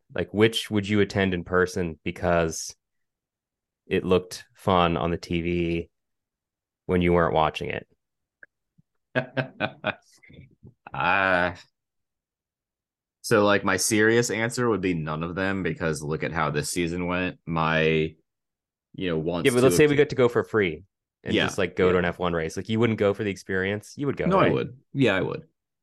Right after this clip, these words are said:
Speaker 1: Okay.
Speaker 2: I would, I would love to go to Suzuka. I've heard some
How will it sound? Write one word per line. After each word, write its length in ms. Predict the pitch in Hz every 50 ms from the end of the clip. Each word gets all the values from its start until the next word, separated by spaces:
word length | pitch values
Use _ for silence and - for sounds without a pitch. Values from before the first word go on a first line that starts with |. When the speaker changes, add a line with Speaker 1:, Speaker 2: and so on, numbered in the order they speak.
| _ 85
Speaker 1:
Okay. 160 | 85 78 71 -
Speaker 2:
I 80 | 90 113
would, 260 | 120 123 123 120 104 -
I 80 | - 107
would 160 | 107 107 101
love 180 | 104 104 117 127
to 80 | 131
go 120 | 113 123 117
to 60 | 117
Suzuka. 540 | 110 101 104 95 90 90 90 87 90 87 87
I've 160 | 82 82 -
heard 220 | 95 87 85 82
some 320 | - - 78 73 60 58